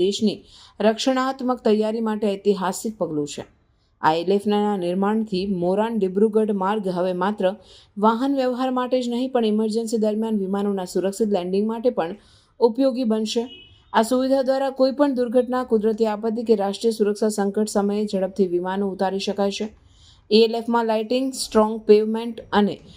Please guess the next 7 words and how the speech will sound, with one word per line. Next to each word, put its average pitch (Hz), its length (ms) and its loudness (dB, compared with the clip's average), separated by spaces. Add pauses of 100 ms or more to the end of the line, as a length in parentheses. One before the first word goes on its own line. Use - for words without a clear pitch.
(120)
અન્ય 247 280 2
ટેકનિકલ 262 500 2
સુવિધાઓ 233 380 -2
પણ 240 180 -2
ઉમેરવામાં 190 460 -2
આવી 143 200 -6
છે. - 100 -8